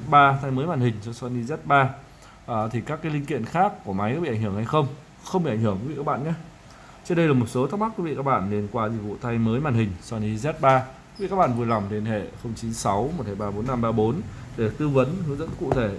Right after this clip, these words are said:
chi tiết hơn về các lỗi, sự cố trên điện thoại Sony Z ba mà quý vị các bạn đang gặp phải, nhanh chóng, an toàn và tiện lợi. Xin cảm ơn quý vị và các bạn đã xem video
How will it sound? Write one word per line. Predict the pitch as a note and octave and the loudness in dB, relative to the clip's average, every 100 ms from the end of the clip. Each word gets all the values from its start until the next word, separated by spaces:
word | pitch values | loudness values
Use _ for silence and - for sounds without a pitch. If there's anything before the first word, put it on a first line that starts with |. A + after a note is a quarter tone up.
| - | -6
chi | E3+ | -2
tiết | E3 G#3 | 0 4
hơn | F#3+ F#3 - - | 4 4 0 -8
về | B2 | -6
các | C3 | -2
lỗi, | D3 E3 | -2 -2
sự | F3+ D3+ A2 | -6 -8 -2
cố | A2 A#2 E3+ F#3+ | 0 0 -2 -6
trên | A#2+ | -8
điện | G2+ | -6
thoại | G#2 E2+ | -8 -6
Sony | A#2+ A#2 A2+ | -4 -2 -2
Z | A2 D3+ | -2 0
ba | C#3+ C3 C3 - - - - - - - - - - - - - - - - - - - - | 6 6 6 -4 -16 -20 -20 -20 -20 -20 -20 -20 -20 -20 -20 -20 -20 -20 -20 -20 -20 -20 -6
mà | A#2 | -2
quý | G#2+ | 2
vị | D3 C#3+ | 2 2
các | |
bạn | C3+ C3+ | 4 4
đang | A#2+ A#2+ | 4 2
gặp | A#2+ | 2
phải, | A#2 F#2+ E2+ - - | 2 2 0 -8 -6
nhanh | B2 A2+ | -2 0
chóng, | A2 F#2 B2+ G#3+ | 2 0 -2 -6
an | - G#2 G2+ | -6 -6 -4
toàn | G#2 F2+ | -2 -2
và | F2 | -4
tiện | G#2 G2+ | -4 0
lợi. | G#2+ - - - | 0 -2 -10 -18
Xin | - C3 | -4 2
cảm | B2+ | 4
ơn | B2 | 4
quý | |
vị | C3 | 2
và | A2+ | -2
các | |
bạn | A#2+ | -2
đã | G2 | -2
xem | G#2+ A2 | -2 -2
video | G#2+ A2 G#2+ | -2 0 -2